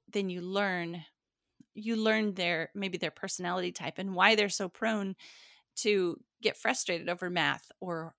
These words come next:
you know, whatever, and then connect with them the way that they need and say, "You know, this doesn't mean that you're not a good person. It just means that this isn't your,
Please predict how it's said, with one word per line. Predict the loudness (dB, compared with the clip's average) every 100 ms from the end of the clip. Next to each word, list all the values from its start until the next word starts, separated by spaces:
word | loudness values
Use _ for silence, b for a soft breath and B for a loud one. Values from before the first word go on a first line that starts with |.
| _
you | -12
know, | -12
whatever, | -10 -10 -10 -10 -10 -4
and | 0 2
then | 2 0 -4 B B 0
connect | 6 6 6 0
with | -4 2
them | 4 4 2 -2
the | -2
way | -2
that | -2 -2
they | -2 0
need | 0 0
and | -2
say, | -2
"You | 0 2
know, | 2 2 -2 b b b -2
this | 2 2
doesn't | 2 0 4
mean | 6 6
that | 4 2
you're | 2
not | 4 4
a |
good | 4 0
person. | -2 0 0 -2 -4
It | -2
just | 0 2
means | 2 2 2
that | 2 2 0 _ _ _ _ _ _ _ _
this | -8 4 4 4 0
isn't | 0 0 -4 -10 -14
your, | -4 -2 -2 -4 -8